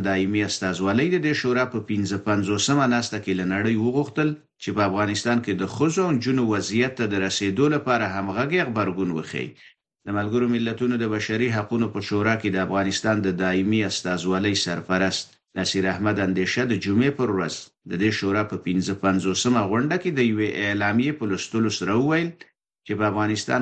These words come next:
کې د ښځو او نجونو کړکېچن وضعیت د نړیوالې ټولنې همغږي غبرګون ته اړتیا لري. د دې اعلامیې په پیل کې راغلي چې دا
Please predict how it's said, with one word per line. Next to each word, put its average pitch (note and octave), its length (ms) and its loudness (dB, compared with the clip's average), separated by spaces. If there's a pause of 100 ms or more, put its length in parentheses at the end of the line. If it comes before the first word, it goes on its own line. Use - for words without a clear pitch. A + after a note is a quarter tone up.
کې A2 80 0 (100)
د - 20 0 (160)
ښځو D#3+ 360 4
او E3+ 120 0
نجونو C#3 280 0 (100)
کړکېچن G#2+ 560 0 (100)
وضعیت G2+ 400 0 (280)
د F#2+ 40 -2 (100)
نړیوالې G2+ 580 0
ټولنې A2 340 0 (100)
همغږي A#2 500 0
غبرګون F2+ 480 -2
ته E2 140 -6
اړتیا D2+ 380 -4
لري. B1 200 -8 (460)
د - 20 -14 (100)
دې G#2+ 180 2
اعلامیې G#2 440 -2
په G#2 120 -4
پیل A2+ 200 0
کې G2+ 160 -2
راغلي A2+ 400 0 (440)
چې - 80 -2 (120)
دا C3 80 4